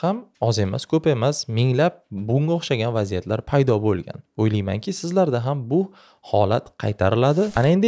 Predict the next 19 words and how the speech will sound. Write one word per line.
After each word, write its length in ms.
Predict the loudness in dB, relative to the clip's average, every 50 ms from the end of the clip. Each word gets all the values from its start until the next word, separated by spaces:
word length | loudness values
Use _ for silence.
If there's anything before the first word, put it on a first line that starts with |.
| 2
esa 160 | 4 2 2 4 4
do'stlar, 400 | 2 2 2 4 4 4 4 2 -2 -10 _ _ _ _ _ _ _ _ _ _ _ _ _ _ _ _ _ _ _ _ 0
uyga 280 | 0 2 4 6 6 8 8
vazifa 460 | 6 6 4 2 -2 2 4 4 6 6 6 4 4 4
bo'lishi 360 | 4 4 4 2 0 -2 -4 -4 -6
uchun 400 | -8 -2 0 0 0 0 -2 -6 -10 -16 _ _ -12 -8
sizlarga 500 | -6 -6 -4 -2 -2 -2 -2 0 -2 -2 -4 -2 0 0 0
ajoyib 340 | 2 2 2 2 2 0 -4 -8
bitta 220 | -6 _ -2 0 0
vaziyatni 440 | 0 0 0 -2 -2 -4 -4 -8 -6 -2
tayyorlab 360 | 0 0 0 0 -2 -4 -2 0
qo'yganmiz. 480 | 0 0 2 0 0 0 -2 -4 -4 -6 -10 -14 _ _ _ _ _ _ _ _ _ -2 0
Marhamat, 560 | 2 2 2 0 0 2 2 2 0 -2 -6 -12
ushbu 300 | -14 -12 -6 -4 -2 2 2
vaziyatda 540 | 2 2 2 0 -2 -2 -4 _ _ -2 -2 0 0 0
yurish 340 | 0 0 0 0 -2 -4 -6 -2 0
navbati 540 | 0 0 0 0 0 -2 -4 -4 _ -8 -10 -10 -4 -2 -2 -2
oqlardan 640 | 0 0 0 2 2 0 0 -2 -2 -2 -2 -4 -8 -12 _ _ _ _ -20 -20 _ _ _ _ _ _ -2
to'ldirish 460 | 2 4 4 4 4 2 0 0 -2